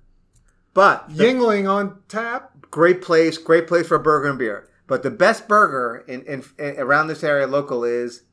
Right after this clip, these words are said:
Speaker 1: Black Hog.
Speaker 2: Oh wow, yes, they do have a great
Speaker 1: They have
Speaker 2: burger.
Speaker 1: a great, great burger. Okay,
Speaker 2: Great
Speaker 1: those
Speaker 2: burger.
Speaker 1: are my top three.
Speaker 2: Now, when you mentioned Wags, I thought fries,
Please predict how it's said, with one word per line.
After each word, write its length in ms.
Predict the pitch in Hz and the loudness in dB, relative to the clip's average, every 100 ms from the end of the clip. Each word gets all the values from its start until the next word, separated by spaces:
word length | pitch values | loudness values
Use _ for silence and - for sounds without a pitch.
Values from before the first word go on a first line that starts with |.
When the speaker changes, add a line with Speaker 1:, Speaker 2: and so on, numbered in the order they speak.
| _ | _
Speaker 1:
Black 260 | - 127 - | -4 -4 -4
Hog. 260 | 80 76 - _ _ _ _ _ _ _ _ - | -12 -16 -20 _ _ _ _ _ _ _ _ 0
Speaker 2:
Oh 140 | 226 | 2
wow, 220 | 196 208 151 | 4 2 -2
yes, 300 | 170 190 - | -2 -4 -4
they 140 | 156 | -4
do 140 | 147 | -2
have 140 | 175 160 | -2 -2
a 40 | |
great 160 | 147 156 | 0 2
Speaker 1:
They 60 | 160 | 4
have 100 | 156 | 2
Speaker 2:
burger. 220 | 143 135 | 0 -2
Speaker 1:
a 20 | |
great, 680 | 151 147 147 202 185 - - - | -4 0 4 4 4 -4 -20 -10
great 300 | 131 127 - | -6 -6 -8
burger. 420 | 104 101 - - _ _ - | -10 -10 -16 -20 _ _ -12
Okay, 160 | 120 147 | -6 -2
Speaker 2:
Great 140 | 160 | 0
Speaker 1:
those 140 | 151 175 | 2 4
Speaker 2:
burger. 60 | |
Speaker 1:
are 40 | 214 | 4
my 100 | 220 | 2
top 320 | 220 208 202 | 4 2 2
three. 280 | 185 120 90 _ _ _ _ _ - | -6 -6 -8 _ _ _ _ _ -2
Speaker 2:
Now, 160 | 190 | 2
when 100 | 196 | 2
you 80 | 190 | 2
mentioned 420 | 190 220 214 165 | 0 -2 -4 -6
Wags, 760 | 160 185 196 208 208 202 196 - _ - | -6 -6 -6 -6 -8 -8 -12 -20 _ -10
I 100 | 165 | -10
thought 360 | - 190 185 | -6 -4 -6
fries, 680 | - - 190 190 196 202 202 | -8 -8 -2 0 0 0 -2